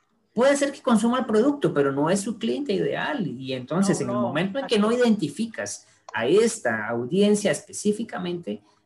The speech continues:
Speaker 1: no sabes cuáles son sus problemas, no sabes cuáles son sus inquietudes y, por ende, no sabes cómo crear contenido que responda a esas necesidades.
Speaker 2: Claro,
Speaker 1: Al final
Speaker 2: lo que pasa es que empiezan al revés. La gente cree que el contenido es una consecuencia de lo que tú haces.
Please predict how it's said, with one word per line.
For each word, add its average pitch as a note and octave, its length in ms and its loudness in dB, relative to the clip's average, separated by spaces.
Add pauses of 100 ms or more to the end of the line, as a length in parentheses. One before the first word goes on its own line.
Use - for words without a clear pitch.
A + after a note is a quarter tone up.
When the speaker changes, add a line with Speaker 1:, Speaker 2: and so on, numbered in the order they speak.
(120)
Speaker 1:
no C3 240 -8
sabes E3 400 -2
cuáles B2+ 360 -4
son D3 160 -6
sus - 180 -8
problemas, C#3+ 640 -4
no A2+ 100 -10
sabes C3 500 -8
cuáles B2 280 -6
son C#3+ 160 -8
sus E3+ 260 -2
inquietudes F#3+ 880 -2 (160)
y, B2+ 220 -6
por F#3+ 180 0
ende, F#3+ 520 4 (160)
no C3 180 -2
sabes C3+ 380 0
cómo F3 400 0
crear D3+ 400 2
contenido F3+ 560 0
que G3 100 -4
responda F3+ 680 -2
a A#2+ 100 -6
esas - 240 -12
necesidades. C3 680 -8
Speaker 2:
Claro, A#3 260 2
Speaker 1:
Al - 60 -8
final C#3+ 260 -4
Speaker 2:
lo E3 80 -4
que A#3+ 100 -2
pasa B3 400 0
es D#4 120 -2
que E4 260 0
empiezan C4+ 540 2
al C#4 160 -4
revés. G3 460 -4
La A3+ 120 -8
gente A#3 360 -4
cree C#4+ 320 -4
que B3+ 100 -4
el A3 120 -4
contenido A3 540 -4
es - 40 -12
una C4+ 280 -4
consecuencia B3+ 840 -8
de A#3+ 80 -6
lo G#3 140 -8
que F3+ 100 -20
tú G3 220 -6
haces. - 280 -8